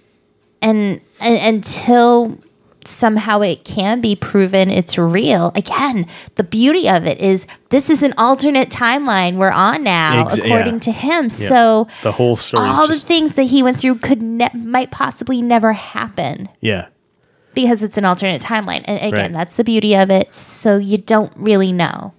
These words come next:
Speaker 2: Yeah, that's, that, that is. That's the genius of the whole story. And the fact that they had,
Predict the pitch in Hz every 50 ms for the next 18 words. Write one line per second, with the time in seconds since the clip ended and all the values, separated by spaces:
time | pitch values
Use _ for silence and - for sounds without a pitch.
0 | _ - 107 107 104 95 95 - - 120 113 - - 127 123 123 117 113 120 120
1 | 117 127 127 110 92 101 101 101 - - 113 101 95 110 110 113 113 104 - 107
2 | 98 95 98 101 101 98 95 - - 113 110 107 104 85 87 - - - - -
3 | - _ - 107 104 98 - - 110 107 104 - - 110 101 101 98 101 104 98
4 | 98 95 95 95 92 -